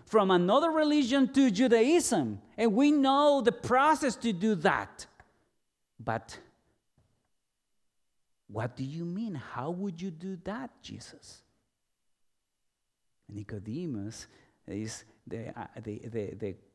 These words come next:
question that he, he asked in verse four. "How can a man be born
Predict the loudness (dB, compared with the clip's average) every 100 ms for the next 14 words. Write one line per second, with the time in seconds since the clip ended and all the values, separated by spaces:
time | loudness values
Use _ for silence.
0 | _ -6 -6 -6 -4 -4 -6 -8 -8 -8
1 | -12 -10 -6 -6 -8 -10 -12 -10 -10 -10
2 | -14 -12 -10 -10 -10 -10 -8 -8 -8 -8
3 | -8 -8 -8 -10 -10 -8 -6 -6